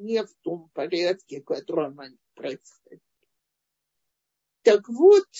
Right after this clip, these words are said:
наши мудрецы говорят, в чем проявилась их мудрость. Они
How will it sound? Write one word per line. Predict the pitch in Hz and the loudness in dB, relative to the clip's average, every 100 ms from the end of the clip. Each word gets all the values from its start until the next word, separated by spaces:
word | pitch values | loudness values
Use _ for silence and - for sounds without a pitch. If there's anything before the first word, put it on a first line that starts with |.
| - - _ _ _ _ | -16 -18 _ _ _ _
наши | 185 254 370 349 | -4 0 2 0
мудрецы | 294 208 175 196 254 - - 240 | -2 -8 -8 -8 -8 -12 -16 -8
говорят, | 202 190 170 165 151 - | -8 -4 -6 -6 -10 -14
в | - | -16
чем | - - 320 330 | -10 -6 -6 -6
проявилась | - 208 175 165 202 233 220 220 - - _ _ | -4 0 0 -2 -2 0 0 0 -4 -10 _ _
их | 202 190 - _ _ _ | -10 -10 -12 _ _ _
мудрость. | 180 160 233 - _ _ _ - _ _ _ _ _ _ _ _ _ _ _ _ _ _ _ _ _ | -14 -12 -12 -16 _ _ _ -20 _ _ _ _ _ _ _ _ _ _ _ _ _ _ _ _ _
Они | 185 196 226 330 381 349 226 | 0 0 0 2 2 0 -6